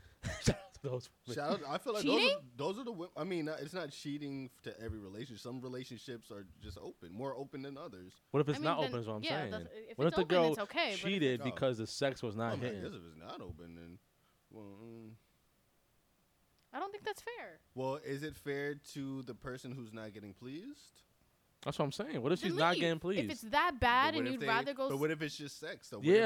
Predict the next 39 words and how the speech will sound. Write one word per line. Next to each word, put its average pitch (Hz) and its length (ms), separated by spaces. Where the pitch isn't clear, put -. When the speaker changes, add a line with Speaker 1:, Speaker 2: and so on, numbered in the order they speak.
Speaker 1:
I'm - 40
saying, 190 140
Speaker 2:
everything 151 100
Speaker 1:
what 175 80
if 202 60
Speaker 2:
else 196 80
Speaker 1:
it's 165 100
Speaker 2:
is, 127 140
Speaker 1:
literally 190 280
Speaker 2:
like, 135 100
Speaker 1:
just 143 260
sex 139 40
Speaker 2:
amazing? 139 60
Speaker 1:
that's 127 200
the 127 60
Speaker 3:
But 123 160
Speaker 1:
issue? 90 200
Speaker 3:
the 226 100
thing 240 200
is, 254 160
just 208 280
sex 202 220
comes 196 260
with 180 140
a 170 40
lot. 165 280
Like, 160 320
you're 196 160
now 202 300
exposing 180 560
your 165 100
partner 165 420
that 151 140
you 170 160
also 185 240
have 175 160
sex - 320
with 143 200
to 170 320